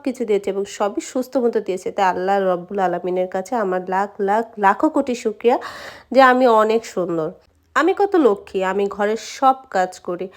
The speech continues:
আমি কোনো কাজে অনীহা করি না। আমি চিন্তা করি যে সারা দিন আমাকে কত কি চিন্তা করতে হয়, আমাকে কত কি ভাবতে হয়,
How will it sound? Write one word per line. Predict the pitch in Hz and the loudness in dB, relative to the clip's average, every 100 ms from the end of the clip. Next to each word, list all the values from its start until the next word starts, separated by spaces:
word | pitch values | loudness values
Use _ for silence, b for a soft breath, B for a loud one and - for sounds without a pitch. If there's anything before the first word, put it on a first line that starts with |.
| B B | B B
আমি | - 285 | 0 2
কোনো | 302 302 320 | 2 2 4
কাজে | 320 302 | 4 6
অনীহা | 285 226 240 262 285 | 6 8 4 2 -2
করি | 277 180 175 | 0 -2 -2
না। | 175 180 - | -4 -6 -6
আমি | - 196 202 208 | 0 0 0 -6
চিন্তা | - 214 214 226 | -6 -8 -4 -6
করি | 226 180 190 | -4 -4 -4
যে | 190 | -4
সারা | 196 - 208 208 | -8 -4 -4 -2
দিন | 208 214 220 | -4 -4 -4
আমাকে | 196 190 190 208 | -4 -4 -8 -4
কত | 196 202 269 | -4 -4 -6
কি | 294 | -6
চিন্তা | 285 233 233 240 | -4 -6 -4 -6
করতে | 240 262 254 254 | 0 -2 2 2
হয়, | 220 185 B B B | 4 2 B B B
আমাকে | 226 262 262 277 | 4 4 2 2
কত | 254 233 240 | 0 0 -4
কি | 269 | -4
ভাবতে | 226 220 202 - 226 | -4 -2 -2 -2 -4
হয়, | 208 | -2